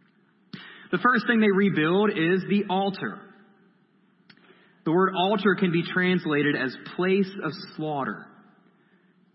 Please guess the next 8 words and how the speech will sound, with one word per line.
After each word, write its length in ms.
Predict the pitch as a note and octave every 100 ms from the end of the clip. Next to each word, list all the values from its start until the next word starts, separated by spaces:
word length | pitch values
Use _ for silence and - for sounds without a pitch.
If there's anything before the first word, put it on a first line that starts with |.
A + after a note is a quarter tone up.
| -
That's 160 | C3+
where 140 | D#3+ D#3
the 160 | D3+
Israelites 580 | G3 G3+ C#3+ A#2 A2+ C3+ -
would 80 | A#2+
offer 260 | A2+ B2+
their 140 | C3+ C3+
sacrifices. 1080 | F3+ F3 F#3 - - - - - - -